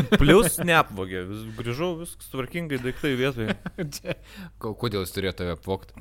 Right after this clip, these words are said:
Speaker 2: Nes čigonas yra.
Speaker 1: Ai, nu.
Speaker 2: Tai va, tiek apie
Speaker 1: Čigono
Speaker 2: kulisas. Nu, va čia
Speaker 1: akis.
Speaker 2: kažkaip užsikabino man.
Speaker 1: Nu jo.
Speaker 2: Su kokiais dar muzikantais esi bendravęs?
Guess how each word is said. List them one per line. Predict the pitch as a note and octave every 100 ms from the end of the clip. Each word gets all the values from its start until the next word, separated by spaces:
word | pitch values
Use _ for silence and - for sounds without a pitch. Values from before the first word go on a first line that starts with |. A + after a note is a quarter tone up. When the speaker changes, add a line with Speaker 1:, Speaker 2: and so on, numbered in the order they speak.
| -
Speaker 2:
Nes | A#2+ G#2+ -
čigonas | A2+ C#3+ A2 -
yra. | C3+ -
Speaker 1:
Ai, | F#2 G2+ F2
nu. | F#2 A2+ A#2+ - - - - - - - - - - F#3+ - F3 - D3+ - - - - F3 E3+ D#3+ - - - - - -
Speaker 2:
Tai | - C#3
va, | B2 - -
tiek | - C3 A#2+
apie | B2 G#2
Speaker 1:
Čigono | A2 C3
Speaker 2:
kulisas. | C3 C#3+ - A#2
Nu, | C3
va | C3
čia | C3+
Speaker 1:
akis. | C3 A#2+
Speaker 2:
kažkaip | B2+ A2+
užsikabino | A#2 - A2+ A2 G#2 F#2
man. | F2+ F#2+
Speaker 1:
Nu | G#2+ G#2+ A2
jo. | G#2 F#2 F2 - C3 B2+
Speaker 2:
Su | - C3
kokiais | D3 G3 B2+
dar | F#2
muzikantais | A2+ B2+ B2 A#2+ A#2 G2 G#2+
esi | G2+
bendravęs? | G#2+ G2+ G2+ G2+ G2+